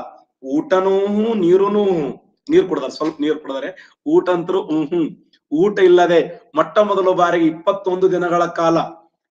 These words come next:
ಮೊಟ್ಟ ಮೊದಲ ಬಾರಿಗೆ ಇಪ್ಪತ್ತೊಂದು ದಿನಗಳ ಕಾಲ ಅಮರಣ ಉಪವಾಸ ಸತ್ಯಾಗ್ರಹ. ಹ್ಮ್, ಚಾ ಕುಡ್ದಾರೆ, ಬರೇ ಚಾ ನಾಷ್ಟ ಬರೀ ಇದೆ. ಎಸ್, ಗಾಂಧಿಯವರು ಭಾರತ ದೇಶದಲ್ಲಿ ಮೊಟ್ಟ ಮೊದಲ ಬಾರಿಗೆ ಮಾಡಿದಂತ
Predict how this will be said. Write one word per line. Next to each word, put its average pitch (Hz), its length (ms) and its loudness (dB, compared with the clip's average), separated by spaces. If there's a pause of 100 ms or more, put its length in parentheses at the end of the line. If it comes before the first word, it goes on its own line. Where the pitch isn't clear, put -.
ಮೊಟ್ಟ 160 240 -4
ಮೊದಲ 190 280 2
ಬಾರಿಗೆ 180 320 2
ಇಪ್ಪತ್ತೊಂದು 175 600 -2
ದಿನಗಳ 165 300 0
ಕಾಲ 160 320 -2 (480)
ಅಮರಣ 190 480 2 (380)
ಉಪವಾಸ 190 460 4
ಸತ್ಯಾಗ್ರಹ. 170 600 -4
ಹ್ಮ್, 165 240 0
ಚಾ 160 180 0
ಕುಡ್ದಾರೆ, 160 360 -4
ಬರೇ 156 160 0
ಚಾ 160 360 -2
ನಾಷ್ಟ 151 300 -4
ಬರೀ 151 200 -4
ಇದೆ. - 420 -6 (720)
ಎಸ್, 160 300 -2 (420)
ಗಾಂಧಿಯವರು 190 640 4
ಭಾರತ 175 400 4
ದೇಶದಲ್ಲಿ 175 480 2
ಮೊಟ್ಟ 165 220 -4
ಮೊದಲ 180 300 0
ಬಾರಿಗೆ 175 340 2
ಮಾಡಿದಂತ 165 500 -2